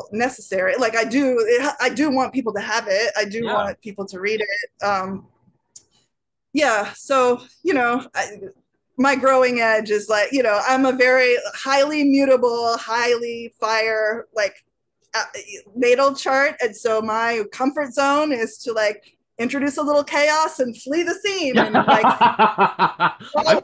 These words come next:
Speaker 2: similar, actually.
Speaker 1: <laughs> like, let me just say the, the thing that shakes everybody up and then dip, right? But, like, <laughs> uh, so having to actually complete a book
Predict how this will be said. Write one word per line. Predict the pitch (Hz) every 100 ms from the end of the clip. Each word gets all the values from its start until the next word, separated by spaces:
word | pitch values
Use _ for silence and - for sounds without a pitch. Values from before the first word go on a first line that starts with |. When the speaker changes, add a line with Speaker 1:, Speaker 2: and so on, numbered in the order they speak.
| -
Speaker 2:
similar, | 202 196 127
actually. | 104 101 -
Speaker 1:
<laughs> |
like, | - 285 285 - - - - _ -
let | 277
me | 320
just | 320 - -
say | 277 269 294
the, | 294 285 285 277 -
the | 262
thing | 262 277 277 277
that | 247
shakes | - 262 269
everybody | 262 262 254 262
up | 269 277
and | 233 220
then | 208 214
dip, | 302 277 - -
right? | 277 262
But, | 262 254
like, | 247 247 - - - 523 - 359
<laughs> | - - - -
uh, | 269 269 247
so | 247 320 277 285
having | - 339 349 311
to | - 277
actually | 226 240 - 262 247
complete | - 226 214 233 262 -
a | 233
book | 202 208 -